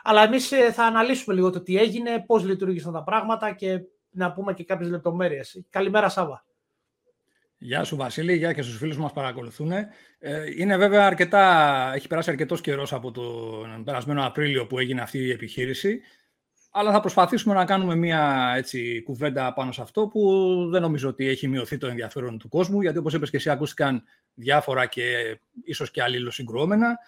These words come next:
Speaker 2: ή αμφιλεγόμενα, τέλος πάντων, ε, και θα προσπαθήσουμε να κάνουμε μία σύνοψη, ε, να,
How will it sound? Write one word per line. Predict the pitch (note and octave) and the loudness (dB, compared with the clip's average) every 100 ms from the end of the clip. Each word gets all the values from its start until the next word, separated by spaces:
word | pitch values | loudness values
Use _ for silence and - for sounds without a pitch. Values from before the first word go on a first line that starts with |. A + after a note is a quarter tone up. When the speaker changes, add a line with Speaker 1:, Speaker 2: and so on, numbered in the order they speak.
| _ _ _ _ | _ _ _ _
Speaker 2:
ή | D#3 | 0
αμφιλεγόμενα, | D#3 C3 C3+ A#2+ C#3+ D3 C#3 | 0 0 -2 0 2 2 0
τέλος | B2 A#2+ A2+ | -4 -6 0
πάντων, | F3+ G#3 C4 C4 E3 | 2 4 4 2 -2
ε, | E3+ E3+ E3+ D#3+ | -4 -2 -2 -2
και | - F#3+ F#3+ F#3 F#3 F3+ F3+ F3 F3 E3+ E3+ | 0 2 4 4 4 4 2 2 0 0 -2
θα | E3 | -2
προσπαθήσουμε | F3+ F#3 G3 G#3+ | -2 0 2 4
να | G3 | 2
κάνουμε | G3+ G3+ | 2 2
μία | F#3+ F#3 D3+ | 0 0 -2
σύνοψη, | - E3+ G3 F#3 C#4 C#4+ C#4 _ | 0 0 0 -4 -6 -6 -10 _
ε, | C#3+ D#3 D#3+ D#3 | -6 -2 0 -2
να, | D#3+ D3+ | -2 -4